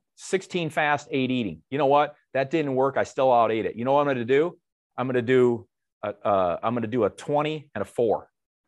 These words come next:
So twenty fasting, four hours of eating. Okay. So now I'm eating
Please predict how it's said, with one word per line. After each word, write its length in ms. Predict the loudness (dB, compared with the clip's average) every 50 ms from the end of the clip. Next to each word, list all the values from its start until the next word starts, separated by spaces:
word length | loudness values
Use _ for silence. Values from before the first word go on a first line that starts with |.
| _ _ _ _ _ _ _ _ _ _ _ _
So 200 | -4 -2 -2 -2
twenty 380 | -2 -4 -2 0 0 0 0
fasting, 680 | 0 0 0 2 2 2 0 0 -4 -4 -4 -4 -8 -14 -18 _ _
four 340 | -14 -4 2 2 4 4 4
hours 300 | 4 4 4 2 2 0
of 100 | -2 -2
eating. 280 | -2 -4 -4 -6 -10 -16 _ _ _ _ _ _ _ _ _ _ _ _ _
Okay. 280 | 2 2 2 2 0 -4 _ _ _ _ _
So 100 | _ 0
now 120 | 2 2
I'm 120 | 4 4 4
eating 160 | 2 2 4